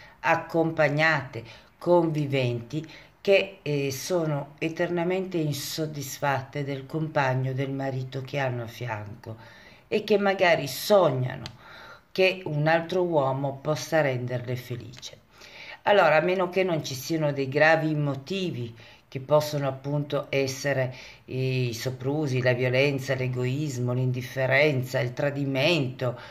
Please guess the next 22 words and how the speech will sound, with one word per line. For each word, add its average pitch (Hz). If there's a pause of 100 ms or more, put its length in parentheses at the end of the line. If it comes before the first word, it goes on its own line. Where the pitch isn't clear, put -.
(300)
ehm, 151 (140)
in 196
tutti 220
gli 170
altri 151
casi 139 (440)
molto 151
spesso 131
le 160
donne 170
non 143
si -
accorgono 123
che 147
quello 160
che 147
hanno 139
in 127
casa 127
è -
sicuramente 135
uguale 123